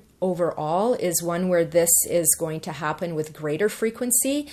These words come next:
Uh, th-, this is not a way to, this is not acceptable, uh, as, as, uh, an acceptable change to live.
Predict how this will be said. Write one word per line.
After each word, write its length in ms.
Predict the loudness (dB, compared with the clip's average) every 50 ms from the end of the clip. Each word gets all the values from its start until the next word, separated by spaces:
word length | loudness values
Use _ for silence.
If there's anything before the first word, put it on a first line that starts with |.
| -14 -18 -18 -18 -20 -14 -8
Uh, 360 | -4 -4 -2 0 0 0 0
th-, 340 | -2 -4 -4 0 0 0 0 0
this 220 | 0 0 2 2 2
is 140 | 2 2 0 0
not 260 | 0 0 0 0 0 0
a 100 | -2 -4
way 320 | -2 0 2 2 2 2 0
to, 300 | -2 -2 -4 -4 -4 -2
this 220 | 0 2 2 2 2
is 100 | 0 -2
not 160 | -2 -2 -2
acceptable, 760 | 0 0 2 2 0 0 0 -4 -4 -2 -2 -2 -2 -4 -6 -8 _
uh, 40 | 0
as, 320 | 2 2 2 2 0 0 0 -2 -2 -2 -2 -2
as, 180 | -2 -2 -2 -2 -2 -2
uh, 300 | -2 0 0 0 0 -2 -4 -10 _
an 260 | -10 -8 -6 -6 -6
acceptable 500 | -4 -4 -4 -6 -6 -6 -8 -8 -8 -8
change 480 | -8 -6 -6 -4 -4 -4 -6 -6 -8 -8
to 120 | -6 -4
live. 480 | -4 -2 -2 -2 -2 -4 -8 -12 -16